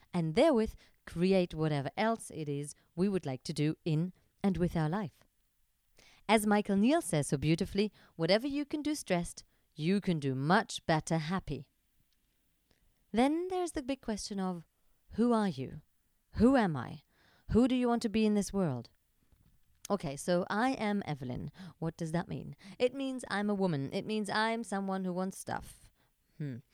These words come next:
I am a coach. Hmm. I want to do thing. I want to shine. I am my mind. No. My soul. Hmm. I have a soul. I am a s-, hmm. Hmm.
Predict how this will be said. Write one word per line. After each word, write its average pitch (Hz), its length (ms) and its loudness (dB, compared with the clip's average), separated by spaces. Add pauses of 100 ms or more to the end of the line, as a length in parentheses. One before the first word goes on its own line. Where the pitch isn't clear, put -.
(260)
I 196 260 -2
am 190 380 -8
a 180 80 -10
coach. - 480 -8 (320)
Hmm. 147 360 -8 (520)
I 185 180 -2
want 180 280 -4
to 180 100 -12
do 180 280 -8
thing. 175 280 -8
I 156 60 -4
want 165 240 -6
to 160 80 -10
shine. 175 640 -4 (320)
I 151 320 -6
am 151 300 -6
my 143 180 -4
mind. 233 640 -6 (240)
No. 156 380 -4 (280)
My 160 300 0
soul. 254 760 -2 (260)
Hmm. 190 640 -6 (340)
I 147 120 -6
have 180 320 -4
a 262 60 -8
soul. 269 420 -4
I 147 160 -4
am 202 240 -6
a 240 40 -6
s-, - 160 -12
hmm. 196 180 -8 (420)
Hmm. 139 200 -6